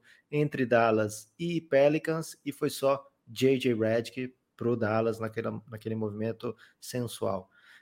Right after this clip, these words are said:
É, parece que acabou, hein, Guilherme? Parece que acabou a trade deadline e acabou desse jeito com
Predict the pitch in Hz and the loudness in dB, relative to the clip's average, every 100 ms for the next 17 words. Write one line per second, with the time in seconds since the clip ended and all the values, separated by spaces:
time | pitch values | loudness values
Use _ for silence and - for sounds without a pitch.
0 | _ 117 117 120 120 117 117 117 113 110 | _ 2 4 6 4 4 4 4 2 0
1 | - 143 160 220 294 226 196 190 175 113 | 2 4 4 2 0 4 4 4 2 0
2 | 98 - 123 139 - 156 170 139 113 139 | -2 -4 -6 -6 -4 -2 2 0 2 2
3 | 165 - 147 139 117 117 143 170 185 175 | 2 0 2 2 2 2 4 2 -2 -6
4 | _ _ _ _ _ _ 127 123 127 127 | _ _ _ _ _ _ -2 2 4 4
5 | 123 120 117 113 120 127 143 147 139 143 | 4 2 2 2 2 4 2 4 6 6
6 | 180 - 143 147 165 | 0 0 2 2 -2